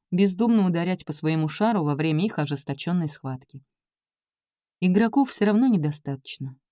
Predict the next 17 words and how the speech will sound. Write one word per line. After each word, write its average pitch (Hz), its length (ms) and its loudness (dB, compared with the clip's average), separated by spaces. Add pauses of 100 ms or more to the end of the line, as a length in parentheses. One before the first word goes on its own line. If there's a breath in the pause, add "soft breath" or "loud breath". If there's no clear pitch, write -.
(120)
заметил 147 440 -2
Джордж. 143 460 -8 (1300)
«Джорджиана!» 233 960 6 (380)
воскликнула 175 600 -2
Билли. 147 400 -6 (760)
«Джорджиана?» 151 1000 0 (460)
эхом 180 320 -2
отозвался 165 640 -6
Эндрю. 160 480 -6 (460)
«Ты 190 120 2
же 160 160 -2
знаешь, 170 400 2
что - 180 -8
ей 165 200 -2
не 165 140 -2
позволяют 170 640 0
играть». 147 420 -4